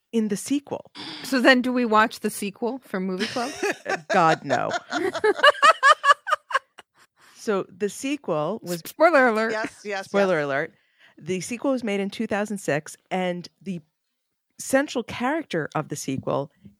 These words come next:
Speaker 1: is Doug and Kate's daughter, Jackie, named after
Speaker 3: <gasps>
Speaker 1: Kate's father. So
Speaker 3: Ah.
Speaker 1: they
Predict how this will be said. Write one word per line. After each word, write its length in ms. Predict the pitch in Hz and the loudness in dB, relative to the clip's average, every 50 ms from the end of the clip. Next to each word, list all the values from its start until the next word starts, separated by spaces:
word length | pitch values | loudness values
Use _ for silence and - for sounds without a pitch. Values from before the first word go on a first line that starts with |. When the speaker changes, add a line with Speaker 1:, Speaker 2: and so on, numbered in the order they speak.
| _ - | _ -4
Speaker 1:
is 360 | 156 151 147 147 151 156 - - - 135 | -2 -2 -2 -2 -4 -6 -12 -16 -16 -6
Doug 300 | - 160 147 143 156 151 - | -4 -2 -2 -2 -2 -4 -6
and 160 | 170 160 160 | -8 -8 -8
Kate's 380 | - - 170 147 143 - - - | -8 -6 -6 -6 -6 -8 -8 -2
daughter, 440 | - 214 247 311 349 - 82 - - _ _ _ _ _ _ _ _ _ _ _ _ - | 0 0 0 2 2 0 0 -2 -4 _ _ _ _ _ _ _ _ _ _ _ _ -10
Jackie, 680 | - - 202 220 277 339 - - 135 110 - 131 - _ _ _ _ _ | -6 -4 -2 -2 -2 -4 -4 -6 -6 -6 -6 -10 -16 _ _ _ _ _
named 320 | 160 156 151 156 160 - - | -8 -6 -4 -4 -6 -6 -4
after 380 | 147 147 143 143 - - 160 160 - 339 339 | -2 -2 -2 -4 -4 -4 -4 -4 -4 -4 -6
Speaker 3:
<gasps> 80 | - - | -10 -8
Speaker 1:
Kate's 480 | - - 147 135 135 - - - - - _ | -4 -2 -2 -2 -2 -4 -10 -14 -18 -20 _
father. 680 | _ _ - 269 269 330 392 - - 120 - - - - _ _ _ _ _ _ _ | _ _ -4 -4 -4 -2 -4 -4 -2 -4 -4 -6 -8 -16 _ _ _ _ _ _ _
So 380 | - - - 233 180 165 160 156 | -8 -2 2 2 4 4 2 0
Speaker 3:
Ah. 520 | - 226 226 233 214 190 180 170 170 160 165 | -2 -4 -8 -8 -8 -8 -8 -8 -10 -8 -2
Speaker 1:
they 440 | 190 185 175 175 165 160 156 - | 0 2 2 2 0 -2 -4 -6